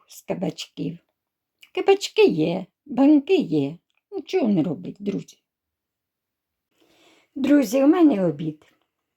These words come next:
Обід пізній, чотири години. Ну, нічого. На обід у мене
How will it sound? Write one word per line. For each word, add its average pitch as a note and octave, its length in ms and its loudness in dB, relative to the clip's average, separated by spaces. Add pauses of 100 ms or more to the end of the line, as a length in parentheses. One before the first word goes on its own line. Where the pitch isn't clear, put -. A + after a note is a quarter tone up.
(140)
Обід A3 340 -4
пізній, D4 600 2
чотири F#3 420 -4
години. C4+ 560 0 (560)
Ну, F4+ 140 2
нічого. F3+ 400 -4 (960)
На C4 260 2
обід G#3 320 -2
у F3+ 60 2
мене E3+ 480 0